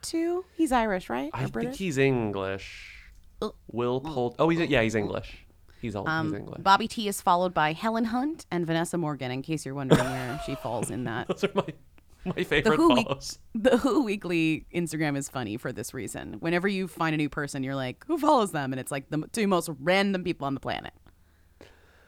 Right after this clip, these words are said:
Speaker 1: Helen Hunt.
Speaker 2: Helen Hunt, just, like, knowing this random model who hasn't even modeled for anyone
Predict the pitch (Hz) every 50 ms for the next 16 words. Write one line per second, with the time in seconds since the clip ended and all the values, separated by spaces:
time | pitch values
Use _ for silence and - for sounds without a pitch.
0 | - - - _ - 208 214 226 233 220 190 180 156 127 117 135 156 208 202 147
1 | 127 147 160 143 - 107 131 131 131 - 131 117 117 113 107 110 110 110 123 135
2 | 139 120 110 110 110 - - 95 98 101 107 117 120 117 107 101 101 104 117 117
3 | 117 101 98 95 131 135 123 135 143 147 165 175 170 147 135 120 113 117 117 113
4 | 117 110 - - 113 - 113 117 123 120 113 107 104 104